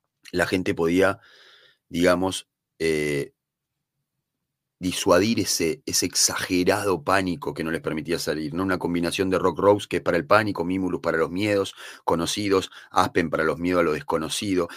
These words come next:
Larch para la confianza en sí mismo. Entonces, con una combinación de flores de Bach, empecé a tratar personas que en un momento se transformó casi en un, en, en, en, como si yo te dijera, una fórmula, ¿no? Como quien dice, hace leche y chocolate y hace chocolatá, y después vendemos la chocolatá ya hecha casi,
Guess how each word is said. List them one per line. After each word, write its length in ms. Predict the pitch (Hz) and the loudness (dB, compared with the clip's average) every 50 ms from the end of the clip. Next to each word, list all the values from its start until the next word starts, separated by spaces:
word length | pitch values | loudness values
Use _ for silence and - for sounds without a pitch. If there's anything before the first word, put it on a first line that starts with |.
| - - - | -20 -12 0
Larch 320 | 82 87 98 98 - - | 4 4 4 4 4 -2
para 160 | _ 85 80 | _ 0 0
la 100 | 80 78 | 0 0
confianza 520 | 78 85 80 76 - 90 90 90 85 - 87 | 0 -2 -6 -2 0 0 0 0 -2 -2 -4
en 80 | 82 | -4
sí 120 | - 85 90 | -4 -4 -4
mismo. 240 | 107 104 87 82 | -4 -4 -4 -6
Entonces, 300 | 85 80 90 95 - 95 | -8 -6 -4 -4 -6 -4
con 80 | 85 95 | -2 0
una 120 | 107 113 | 0 0
combinación 480 | 110 - 98 98 92 92 92 - - 104 | 0 0 -2 0 0 -2 -2 -2 -2 -2
de 120 | 104 98 | -4 -4
flores 240 | - 104 104 101 101 | -2 0 0 2 4
de 60 | 98 | 4
Bach, 200 | 104 107 107 107 - _ - - - - - _ _ | 4 2 2 -2 -4 _ -20 -20 -20 -20 -20 _ _
empecé 360 | - 85 80 90 82 - 107 | -8 -6 -4 -2 0 2 2
a 40 | 101 | 2
tratar 320 | - 98 92 - 98 98 | 2 2 0 2 0 0
personas 320 | - 95 95 - 135 143 147 | 0 -2 -2 0 0 -2 0
que 100 | 147 95 | -2 -2
en 40 | |
un 60 | 92 92 | 0 0
momento 280 | 90 92 107 117 131 | 0 -2 -2 -2 -2
se 120 | - - 92 | -2 -4 -2
transformó 720 | - 87 87 82 - 87 85 90 95 101 95 90 87 85 | -2 -2 -2 -2 -2 -4 -2 -2 -2 0 0 -2 -2 -2
casi 400 | - 92 98 98 - - 95 90 | -2 -4 -4 -4 -4 -2 0 0
en 80 | 82 87 | 0 0
un, 320 | 90 90 87 85 80 _ _ _ - - _ _ _ _ _ _ | -2 -2 -4 -6 -8 _ _ _ -20 -20 _ _ _ _ _ _
en, 180 | 87 85 85 _ | -6 -6 -6 _
en, 180 | - 85 85 - _ | -4 -6 -6 -4 _
en, 200 | - 87 85 _ _ | -6 -6 -6 _ _
como 240 | _ - 92 90 90 87 | _ -4 -2 0 0 -2
si 140 | - - | -2 -2
yo 120 | 95 110 113 | -2 -2 0
te 80 | - 107 | 0 0
dijera, 240 | 98 - 120 110 101 | 0 2 2 0 2
una 180 | 101 104 95 | 2 0 -2
fórmula, 560 | - - 147 131 101 92 87 82 85 80 76 | 2 6 8 8 8 6 0 -2 -2 -2 -2
¿no? 180 | 87 101 123 127 | 0 0 -2 -2
Como 260 | - - 90 87 85 | -2 -2 0 0 -2
quien 220 | 73 90 92 92 95 | 0 0 0 0 0
dice, 280 | 101 107 107 - 98 98 | -2 -4 0 4 4 4
hace 240 | 104 - 107 98 | 4 4 2 0
leche 380 | 92 98 110 107 - - 110 107 - - - - - | 0 0 -2 -2 0 0 0 0 -2 -8 -18 -16 -12
y 80 | - 90 | -10 -4
chocolate 440 | - - 90 - 92 101 113 113 107 | -2 -2 0 2 4 2 4 2 2
y 40 | |
hace 120 | 98 - 95 | 0 0 -2
chocolatá, 460 | 90 101 92 95 95 87 - 117 131 | -6 0 2 4 4 4 4 4 2
y 60 | 131 | 2
después 180 | 95 - - 107 | 2 2 2 2
vendemos 240 | 98 95 101 101 95 | 2 2 0 2 2
la 60 | 87 | 0
chocolatá 440 | 82 - - 90 85 85 - 110 101 | 0 0 -2 0 -2 0 2 0 0
ya 160 | 90 - 104 120 | 0 2 2 2
hecha 240 | 135 - - 87 | 2 2 -2 -6
casi, 300 | 78 85 76 - - - | -6 -6 -8 -8 -10 -16